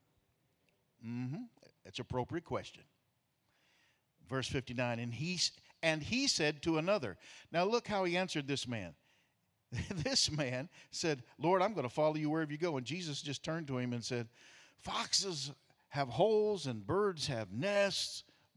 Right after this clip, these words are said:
but I have nothing." And then he turns to another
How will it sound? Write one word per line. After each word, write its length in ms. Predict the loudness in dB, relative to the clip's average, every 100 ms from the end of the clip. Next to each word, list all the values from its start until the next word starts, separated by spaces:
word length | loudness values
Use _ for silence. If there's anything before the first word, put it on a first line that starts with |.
| -4
but 640 | -2 -2 -4 -6 -10 -12 _
I 160 | -2 0
have 220 | 2 0
nothing." 640 | -2 0 0 0 -4 -6 -8 -16 -16 0
And 260 | 2 4 4
then 220 | 4 4
he 140 | 2
turns 500 | 0 2 2 2 -2
to 240 | -2 2 4
another 680 | 4 6 6 6 2 2